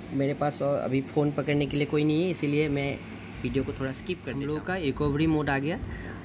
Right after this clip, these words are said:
Speaker 1: और sorry, मैंने आपको गलत information दिया था। हम लोग को volume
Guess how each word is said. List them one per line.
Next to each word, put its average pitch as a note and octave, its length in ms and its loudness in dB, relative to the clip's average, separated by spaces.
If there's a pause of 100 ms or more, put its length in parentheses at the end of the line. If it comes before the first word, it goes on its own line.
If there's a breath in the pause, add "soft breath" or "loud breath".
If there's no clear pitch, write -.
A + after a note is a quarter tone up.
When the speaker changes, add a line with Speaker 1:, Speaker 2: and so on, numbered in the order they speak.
Speaker 1:
और C#3 240 2
sorry, F3 380 2
मैंने D#3 360 4 (300)
आपको D#3 420 -2
गलत C#3 360 2
information D3+ 500 2
दिया D3+ 140 4 (100)
था। G#3+ 60 0
हम D3 280 2
लोग D#3+ 200 2
को G3+ 140 4
volume C#3 480 4